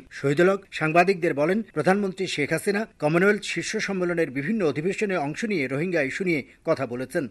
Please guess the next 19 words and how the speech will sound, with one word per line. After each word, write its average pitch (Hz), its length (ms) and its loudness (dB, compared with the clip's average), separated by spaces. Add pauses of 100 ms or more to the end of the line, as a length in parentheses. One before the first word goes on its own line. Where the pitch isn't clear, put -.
(100)
এদিকে 175 420 2
তিস্তা 190 380 -2
নদীর 180 400 -2
পানি 170 300 2
ইস্যু 175 260 -2
নিয়ে 165 320 2
হাসিনা 208 420 -2
নরেন্দ্র 175 340 2
মোদী 196 280 0
বৈঠকে 165 400 -2
আলোচনা 156 400 -2
হয়েছে 165 360 -2
কিনা 143 400 -4
এ 147 100 -4
প্রশ্নে 214 480 -6
বাংলাদেশের 160 560 -2
পররাষ্ট্র 175 500 -4
সচিব 170 320 -8
বলেন, 180 260 0